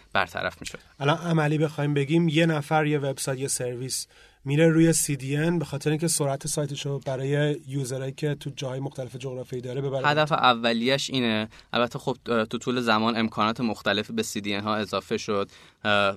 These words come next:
Speaker 1: توی دوره‌های مختلف شاید بتونیم چهار تا نسل تقسیم بندی کنیم سی دی ان ها رو که تو هر نسل یه سری در واقع فیچرها به این سی دی ان ها اضافه شد، اهداف مختلفی، اه، توشون پیگیری می‌شه.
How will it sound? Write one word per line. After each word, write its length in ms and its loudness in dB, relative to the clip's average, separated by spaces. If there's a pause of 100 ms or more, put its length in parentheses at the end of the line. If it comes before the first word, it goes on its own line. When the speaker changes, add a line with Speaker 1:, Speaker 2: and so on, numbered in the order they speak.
(140)
Speaker 1:
توی 160 -2
دوره‌های 420 0
مختلف 340 -4
شاید 220 -2
بتونیم 300 -10
چهار 360 -2
تا 140 -6
نسل 400 0
تقسیم 360 -4
بندی 240 -4
کنیم 240 -6
سی 180 -6
دی 120 -2
ان 100 -6
ها 140 -2
رو 120 -4
که 280 -4 (360)
تو 100 -2
هر 240 4
نسل 320 -2
یه 60 0
سری 280 -4
در 160 4
واقع 180 -2
فیچرها 420 -4
به 100 -6
این 80 -4
سی 160 -4
دی 100 2
ان 80 -2
ها 100 -4
اضافه 360 -4
شد، 200 -2
اهداف 380 -2
مختلفی، 760 -2 (340)
اه، 240 2
توشون 260 -8
پیگیری 440 0
می‌شه. 360 -2